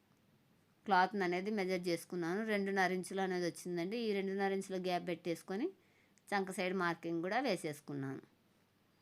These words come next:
ఇది వచ్చేసి నార్మల్గా వస్తుందండి. అలా కాకుండా మాకు షార్ప్గా రావాలంటే ఇంకొంచెం దగ్గరికి వేసుకోవాలి ఈ డాట్స్ అనేది. ఇప్పుడు వచ్చేసి మనకు బ్యాక్ పార్ట్ మార్కింగ్ కూడా అయిపోయింది కదా, డాట్ మార్కింగ్.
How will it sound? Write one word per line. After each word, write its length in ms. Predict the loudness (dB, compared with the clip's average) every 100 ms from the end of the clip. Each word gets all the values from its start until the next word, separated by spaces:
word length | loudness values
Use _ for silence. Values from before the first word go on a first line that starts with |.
| _ _ _ _ -4
ఇది 120 | -2
వచ్చేసి 380 | -2 -2 -2 2
నార్మల్గా 580 | 6 8 6 4 4 4
వస్తుందండి. 560 | 2 0 -4 -2 2 4
అలా 200 | 6 8
కాకుండా 340 | 6 6 2
మాకు 200 | -2 -2
షార్ప్గా 440 | 2 4 4 0 4
రావాలంటే 440 | 6 6 4 0 -2
ఇంకొంచెం 440 | 0 -2 0 0 0 0 0
దగ్గరికి 400 | 0 -2 -2 -2
వేసుకోవాలి 580 | -2 -2 -2 -2 0
ఈ 80 | 0
డాట్స్ 340 | 2 0 0 -4
అనేది. 320 | -6 -6 -10 -18 _ _ _ _ _ _ _
ఇప్పుడు 260 | _ -10 -6
వచ్చేసి 280 | -4 -4 -2
మనకు 260 | -2 0
బ్యాక్ 240 | 0 -2 -2
పార్ట్ 260 | -4 -2 -2
మార్కింగ్ 440 | -2 -2 -4 -2
కూడా 120 | 0
అయిపోయింది 360 | -2 0 0 0
కదా, 160 | 0
డాట్ 280 | 0 0 0
మార్కింగ్. 540 | -2 -4 -4 -4 -2